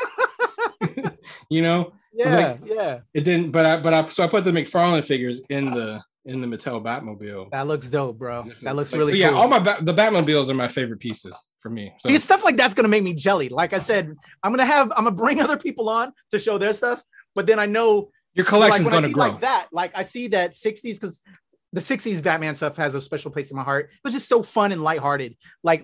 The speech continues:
Speaker 2: that looks so awesome. Like, I would want to display that, you know,
Speaker 1: Yeah.
Speaker 2: somewhere.
Speaker 1: Yeah, it, it's, it's, I mean, you gotta get the Mattel one, and I think you can still find it on eBay.
Speaker 2: Yeah.
Speaker 1: Get, if you do, don't get the McFarlane. I, I, this is for all your listeners, all your viewers.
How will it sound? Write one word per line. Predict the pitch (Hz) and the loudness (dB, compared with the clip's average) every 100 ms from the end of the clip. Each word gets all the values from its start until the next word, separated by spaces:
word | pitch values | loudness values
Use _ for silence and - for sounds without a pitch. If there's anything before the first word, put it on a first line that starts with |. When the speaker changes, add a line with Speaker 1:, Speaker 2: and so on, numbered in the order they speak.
| 165 | 0
Speaker 2:
that | 202 226 | 2 2
looks | 202 - | 0 0
so | 185 | 0
awesome. | 180 165 147 135 | 0 -2 -6 -10
Like, | 139 | -6
I | 170 | -2
would | 196 | -2
want | 160 185 185 - | -4 -6 -8 -8
to | 151 | -10
display | 143 139 151 151 | -10 -10 -6 -6
that, | 139 117 113 - | -6 -12 -14 -12
you | 139 | -8
know, | 123 131 | -6 -4
Speaker 1:
Yeah. | 120 - | -4 -6
Speaker 2:
somewhere. | - 147 - - | -14 -14 -16 -6
Speaker 1:
Yeah, | 143 139 120 | 0 2 2
it, | 143 165 | 0 0
it's, | 156 156 - - | -2 -2 -10 -4
it's, | 143 139 - - | -4 -4 -12 -14
I | 139 - | -20 -4
mean, | 180 190 - - - | 2 2 0 -10 -2
you | 175 | 4
gotta | 247 | 4
get | 254 233 | 4 2
the | 202 | 2
Mattel | 180 208 202 165 | 0 2 4 4
one, | 127 | 0
and | 156 | -2
I | 214 | -2
think | 294 330 | 2 2
you | 226 | 2
can | 175 | 0
still | 208 170 | 0 0
find | 165 165 165 | 0 2 2
it | 143 | 0
on | 131 | 0
eBay. | 127 135 123 110 107 147 | -2 -2 -4 -6 -10 -16
Speaker 2:
Yeah. | 139 120 _ _ - | -18 -18 _ _ -2
Speaker 1:
Get, | 190 185 | -2 0
if | 170 | 0
you | 196 | 2
do, | 160 220 165 | 2 2 4
don't | 180 233 | 4 4
get | 247 240 | 2 0
the | |
McFarlane. | 226 202 202 180 139 135 151 | 0 0 0 0 -2 -6 -6
I, | 147 - - | -8 -10 -10
I, | 151 | -4
this | 165 165 | -4 -4
is | 156 | -8
for | 156 139 | 0 2
all | 147 | 4
your | 143 143 | 2 0
listeners, | 160 170 156 147 | -2 -2 -4 -2
all | 135 | -4
your | 127 | -2
viewers. | 139 147 | 0 0